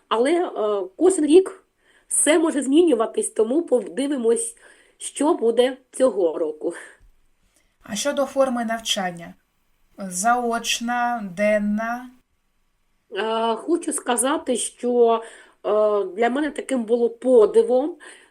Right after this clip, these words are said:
Speaker 1: е, що популярністю користувалася саме денна форма навчання навіть серед дорослих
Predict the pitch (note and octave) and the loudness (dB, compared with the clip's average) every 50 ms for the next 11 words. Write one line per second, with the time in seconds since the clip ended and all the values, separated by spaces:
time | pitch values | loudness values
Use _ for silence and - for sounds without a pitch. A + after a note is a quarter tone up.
0 | _ - - E3+ F#3+ G3 G3 F#3+ F#3+ F3+ - - F#3+ F#3+ F#3 F3+ F3+ - - - | _ -8 -4 -4 -2 -2 -4 -6 -6 -8 -10 -10 -6 -4 -2 -2 -4 -4 -2 -2
1 | A3 A3 B3 A#3 - B3 B3 C4+ D#4+ D#4+ E4+ F4 F4 - - - - B3 A3+ A#3+ | 0 0 0 2 2 2 2 0 2 4 2 2 2 0 -6 -6 -4 -4 -4 -4
2 | A3+ - A#3 G#3 G#3+ B3 C#4 D4 B3+ - - A3+ G3 - - B3 B3 B3 B3 A#3+ | -4 -2 -4 -2 -2 -2 -2 -4 -4 -6 -4 -2 -2 0 0 0 -2 -2 -4 -4
3 | G3+ G3 C4 C4 B3 A#3 G#3+ G3 F#3 F3 - - - A3 A3 A3 G#3 G3 G3 F#3+ | 2 4 4 4 4 2 -2 -4 -6 -6 -6 -2 0 2 2 2 0 -2 -4 -6
4 | F#3+ - - - B3 C#4 C#4+ C#4 A#3 A3 A3 A3+ A3+ A#3+ A#3 A#3+ A3+ - A#3 G3+ | -8 -6 -4 -2 0 0 0 -2 -4 -4 -4 -2 -2 -2 -2 -2 -2 -2 0 2
5 | A3+ G3 E3+ E3+ A#3+ B3+ B3+ C4 C4 B3 G3 E3 - - - - | 0 0 4 6 6 8 8 8 6 4 4 4 0 -6 -14 -16